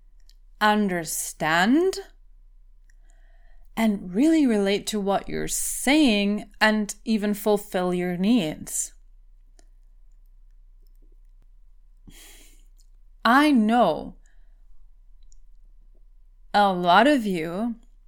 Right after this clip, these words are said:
in this community who are striving to live conscious relationships. It's still difficult to have these kind of conflict resolution talks.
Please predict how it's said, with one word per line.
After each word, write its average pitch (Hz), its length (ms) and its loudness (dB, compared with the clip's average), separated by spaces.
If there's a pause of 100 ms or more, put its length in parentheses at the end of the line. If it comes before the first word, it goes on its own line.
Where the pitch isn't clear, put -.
(220)
in 208 160 -4
this 202 180 -6
community 180 640 -6
who 185 180 -10
are 170 180 -6
striving 160 640 -10 (260)
to - 140 -12
live 160 260 -10
conscious - 440 -14
relationships. - 880 -18 (1900)
It's 180 220 -8
still 208 360 -4
difficult 185 880 -10
to - 140 -14
have 165 560 -10
these 165 200 -12
kind 165 260 -12
of 160 240 -16
conflict 196 540 -10
resolution 156 640 -12
talks. - 580 -16